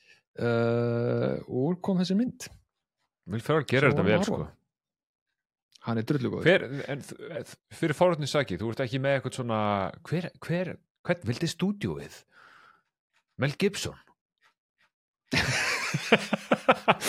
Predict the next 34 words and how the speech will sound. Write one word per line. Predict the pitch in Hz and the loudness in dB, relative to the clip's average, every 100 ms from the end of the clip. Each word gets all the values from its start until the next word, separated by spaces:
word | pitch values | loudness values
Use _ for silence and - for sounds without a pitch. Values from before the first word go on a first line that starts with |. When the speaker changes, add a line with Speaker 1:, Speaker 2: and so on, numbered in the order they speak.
| 214 - - - - - | 0 0 -6 -8 -12 -12
Speaker 1:
Sko, | - 175 156 | 4 8 10
Speaker 2:
Það | 127 160 | 8 8
Speaker 1:
nei, | 160 151 160 | 6 8 6
við | 170 170 | 4 4
getum | 175 220 - 226 208 | 6 6 6 6 6
ekki | - 226 | 6 6
tekið | 240 226 214 | 8 6 8
Will | 208 208 | 8 8
Ferrell, | 185 147 151 | 8 6 6
en | 156 | 2
sko, | - 175 | 4 4
ef | 175 | 6
þú, | 190 | 4
ef | - 190 | 4 6
þú | 208 202 | 6 6
bara, | 196 | 0
ef | - 180 | 2 6
þú | 190 190 | 6 6
getur | 240 240 | 4 2
bara | - | 4
fengið | 240 254 269 - - - | 6 6 4 2 -4 -4
Gibson. | - - - 120 107 | -4 -4 -2 0 4
Speaker 2:
Gibsonin, | 226 - 131 87 - - _ _ - | 2 4 2 2 -4 -18 _ _ -6
skilurðu, | 156 127 98 85 - _ | -2 0 0 -4 -10 _
Gibsonin. | 160 151 127 87 73 _ _ _ - - - _ | 0 2 0 0 -8 _ _ _ -20 -20 -20 _
Speaker 1:
Þú | 143 | -4
veist, | 139 - | 0 2
Gibson, | 208 202 139 | 4 4 2
sko, | 139 | 0
so | 123 - 226 185 | 2 6 6 8
hot | 139 135 | 6 4
right | 113 | 0
now, | 113 120 - - | -2 -6 -8 2
bara | 139 | 2